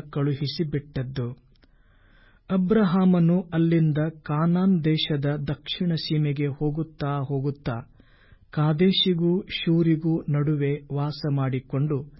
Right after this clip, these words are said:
ಕೆಲವು ಕಾಲ ಗೆರಾರಿನಲ್ಲಿ ಇದ್ದನು. ಅವನು ತನ್ನ ಹೆಂಡತಿಯಾದ ಸಾರಳನ್ನು ತಂಗಿಯೆಂದು ಹೇಳಿದನಾದ್ದರಿಂದ ಗೆರಾರಿನ ಅರಸನಾದ ಅಬೀಮೆಲೆಕನು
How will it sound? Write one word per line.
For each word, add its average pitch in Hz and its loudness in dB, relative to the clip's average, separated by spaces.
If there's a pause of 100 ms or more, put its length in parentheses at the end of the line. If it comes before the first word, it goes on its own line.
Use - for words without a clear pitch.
(460)
ಕೆಲವು 156 2
ಕಾಲ 160 0 (540)
ಗೆರಾರಿನಲ್ಲಿ 147 2 (120)
ಇದ್ದನು. 135 0 (920)
ಅವನು 185 4
ತನ್ನ 165 0
ಹೆಂಡತಿಯಾದ 180 0
ಸಾರಳನ್ನು 147 -2 (580)
ತಂಗಿಯೆಂದು 175 4
ಹೇಳಿದನಾದ್ದರಿಂದ 143 -2 (720)
ಗೆರಾರಿನ 170 2 (140)
ಅರಸನಾದ 147 -2 (640)
ಅಬೀಮೆಲೆಕನು 151 2